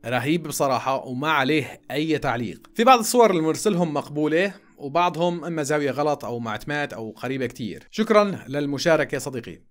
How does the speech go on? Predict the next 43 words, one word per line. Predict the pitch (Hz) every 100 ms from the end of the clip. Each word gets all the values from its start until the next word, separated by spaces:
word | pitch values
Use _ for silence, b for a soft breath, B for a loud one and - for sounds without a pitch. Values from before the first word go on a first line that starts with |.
| _
لا | 135
تنسوا | 139 139 117
بس، | 92 120 -
آه، | 113 110 165
ارسلوا | 151 139
صور | 117 143 135 - - -
واضحة | 117 123 - 104 98
يا | 95
جماعة، | 101 104 110 110
وتكون | 104 73 107 - 139
هيك | 123 120 107
فيها | - 120
كل | 117 113
شيء، | 95
يعني | 87
تكون | 95 - 135
زو-، | 120 120
زاوية | 127 147 156
كبيرة. | 127 127 110 82 - _
وبس | 156 190 220
يا | 240
جماعة، | 165 127 139
هذا | 165 160
كان | 170
كل | 160
شيء | 160 156
في |
فيديو | 147 139
اليوم. | 139 190
أتمنى | 143 143 147
تكونوا | - 147 143
استفدتوا | 123 123 147 - 190 220 -
واستمتعتوا. | 107 117 151 139 135 123 208 -
إذا | 117
عجبكم | 123 143 -
المقطع | 147 135 127
أكيد | 104 147
لا | 123
تنسوا | 120 120 120
اللايك، | 104 135 180
بيفيد | - 127
القناة | 117 123 127
كتير. | 127 180